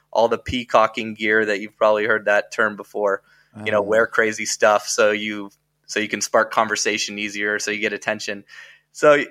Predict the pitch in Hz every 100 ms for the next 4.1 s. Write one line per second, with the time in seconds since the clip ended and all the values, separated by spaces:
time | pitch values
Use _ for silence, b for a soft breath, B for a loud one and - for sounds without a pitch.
0 | - 151 131 123 135 139 135 123 - 143
1 | 131 117 - 123 113 110 123 - - 113
2 | 110 107 113 113 110 110 117 117 107 110
3 | 104 101 165 127 101 104 131 107 104 104
4 | -